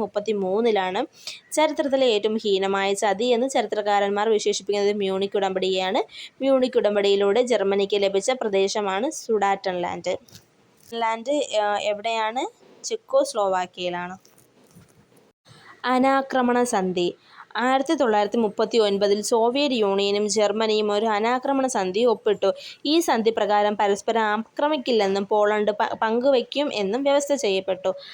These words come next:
ആയിരത്തി തൊള്ളായിരത്തി നാൽപത്തി ഒന്നിൽ ഹിറ്റ്ലർ റഷ്യ ആക്രമിച്ചത് അനാക്രമണ സന്ധി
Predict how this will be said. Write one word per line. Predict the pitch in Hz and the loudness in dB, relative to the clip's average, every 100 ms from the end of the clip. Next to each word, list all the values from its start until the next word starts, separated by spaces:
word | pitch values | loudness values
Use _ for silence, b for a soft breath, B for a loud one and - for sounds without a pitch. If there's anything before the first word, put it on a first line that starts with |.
| B - | B -6
ആയിരത്തി | 220 208 214 | -2 0 2
തൊള്ളായിരത്തി | 208 208 208 | 2 2 0
നാൽപത്തി | 202 196 208 214 | 0 0 0 2
ഒന്നിൽ | 202 190 220 294 | 2 4 2 0
ഹിറ്റ്ലർ | 254 190 196 202 | 0 2 2 2
റഷ്യ | 196 196 302 | 0 0 -2
ആക്രമിച്ചത് | 247 196 - 208 196 208 254 | -2 -2 -2 -2 -2 -2 -2
അനാക്രമണ | 208 202 208 220 214 208 | -2 -2 -2 -2 -2 -2
സന്ധി | 208 202 190 202 | -2 -2 0 0